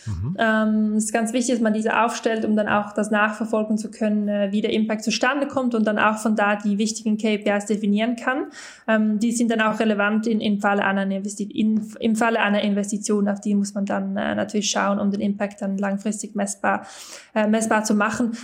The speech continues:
Speaker 2: So, das ist ein großer Teil der Theory of Change und dann fangen wir an, die einzelnen Wirkungsziele dann auch zu analysieren.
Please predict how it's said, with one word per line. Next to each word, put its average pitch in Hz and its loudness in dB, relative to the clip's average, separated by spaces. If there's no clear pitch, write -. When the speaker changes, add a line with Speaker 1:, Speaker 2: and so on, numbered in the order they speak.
Speaker 2:
So, 240 0
das 240 2
ist 269 0
ein 247 2
großer 254 2
Teil 240 2
der 247 2
Theory 233 0
of 220 -8
Change 285 0
und 233 0
dann 240 2
fangen 226 0
wir 220 0
an, 226 2
die 220 2
einzelnen 214 2
Wirkungsziele 233 0
dann 214 2
auch 214 2
zu 214 0
analysieren. 208 2